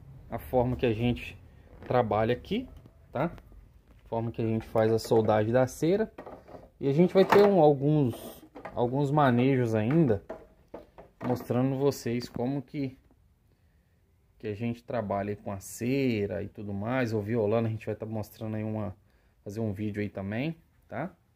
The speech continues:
Então é isso aí, ó. Vamos caprichar pras abelhas, né? Aqui vão adiantar o processo aí, né? E é isso aí. Tamo junto aí. Quero agradecer a todos que estão acreditando no nosso trabalho.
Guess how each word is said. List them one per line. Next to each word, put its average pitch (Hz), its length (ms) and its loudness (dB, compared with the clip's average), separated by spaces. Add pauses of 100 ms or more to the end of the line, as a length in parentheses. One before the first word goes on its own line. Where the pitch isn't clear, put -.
(560)
Então 110 300 -8
é 139 60 -2
isso 151 200 -6
aí, 156 100 -2
ó. 92 120 -2 (180)
Vamos 131 220 -8
caprichar 127 560 -2
pras 110 220 -4
abelhas, 117 600 -2 (400)
né? 110 240 -10 (500)
Aqui - 360 -12
vão 113 180 -2
adiantar 107 420 -4
o 104 40 -8
processo 98 680 -6
aí, 123 460 -4 (600)
né? 113 240 -8 (680)
E 101 120 -10
é 107 80 -2
isso 117 260 -4
aí. 143 300 0 (200)
Tamo 120 260 -2
junto 117 340 -2
aí. 117 220 -2
Quero 123 180 -2
agradecer 107 420 -2
a 107 60 -2
todos 107 320 -10
que - 80 -20
estão - 200 -12
acreditando 107 500 -8
no 117 60 -6
nosso 120 180 -6
trabalho. 156 500 -4